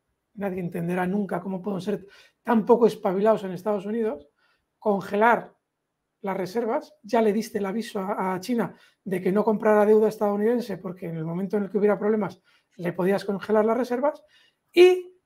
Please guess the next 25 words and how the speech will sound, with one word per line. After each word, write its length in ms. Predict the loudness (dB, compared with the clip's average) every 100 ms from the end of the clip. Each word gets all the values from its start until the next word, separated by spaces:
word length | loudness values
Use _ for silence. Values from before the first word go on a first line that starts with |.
| _ _
sacar 420 | 0 4 10 10
a 60 |
Rusia 480 | 10 6 8 6 6 -2
del 160 | -6
sistema 640 | -6 -6 -2 0 -2 -4 _
bancario 400 | -8 -2 0 0
swift. 380 | -2 -6 -8 -12 _
Es 140 | -2
decir, 360 | 0 0 -2 -4
avisas 400 | -8 -4 -2 0
a 80 | -2
China 420 | -2 -2 -2 -4 _ _ _ -8
de 160 | -4
que 100 | -4
tienen 280 | -2 0 0
que 460 | 0 0 -2 -6 _
avanzar 600 | 0 4 4 6 4 4 -6 _ -4
en 160 | 0
la 80 | 2
creación 400 | 2 -2 0 0
de 60 | 0
un 40 | -2
sistema 320 | -4 0 0
bancario 340 | 0 0 0
alternativo 760 | 0 -2 -2 -2 -2 -4 -4